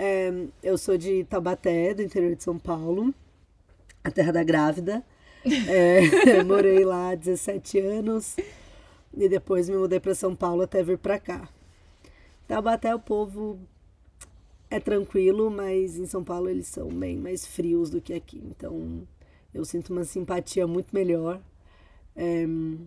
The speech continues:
e eu, eu tenho oportunidades na África do Sul que, honestamente, eu não tive no Brasil. Então, por exemplo, eu consegui o meu primeiro emprego aqui e me mudei pra cá. Então, eu nunca trabalhei no Brasil pra ter esse contexto e essa diferença.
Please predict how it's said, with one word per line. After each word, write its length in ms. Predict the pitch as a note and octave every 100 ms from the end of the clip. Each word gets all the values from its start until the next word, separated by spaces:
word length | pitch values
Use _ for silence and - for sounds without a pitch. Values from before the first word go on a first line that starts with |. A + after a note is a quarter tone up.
| - _ _ _ _ _ _ _ _ _ - _
e 240 | A3 A#3 A#3+
eu, 80 | -
eu 220 | A#3+ B3+
tenho 420 | C#4 - A#3+ A#3 A3+
oportunidades 680 | - - F3+ G3+ F#3 F#3 F3
na 80 |
África 180 | F3+ G3+
do 60 | E3
Sul 100 | F#3
que, 80 | G3
honestamente, 460 | F3+ E3+ F3 E3+
eu 60 | F#3
não 80 | F3+
tive 200 | G3 F3
no 80 |
Brasil. 340 | F3+ F#3+ D#3+ D#3+
Então, 200 | D3+ D#3+
por 160 | E3+
exemplo, 360 | D#3+ D#3 D#3 E3+
eu 60 | D#3
consegui 300 | E3+ - E3+
o 20 |
meu 100 | E3+
primeiro 320 | F3+ E3+ F3
emprego 320 | G3 F3+ E3+
aqui 220 | E3+ -
e 60 | F3+
me 120 | F#3
mudei 240 | F3+ F3 F3+
pra 180 | F3
cá. 360 | E3 E3 D#3+ A#2+ - - - - -
Então, 120 | F3
eu 40 |
nunca 180 | F#3+ B3
trabalhei 500 | A#3 G3+ F3+ E3 E3+
no 120 | E3+
Brasil 300 | D#3 D#3+ E3
pra 120 | D#3
ter 140 | E3 E3
esse 260 | D3+ F#3
contexto 520 | E3 E3 D#3+ E3 D3+ E3+
e 40 |
essa 160 | D#3+ E3+
diferença. 640 | - F3+ E3+ D#3 - F#3+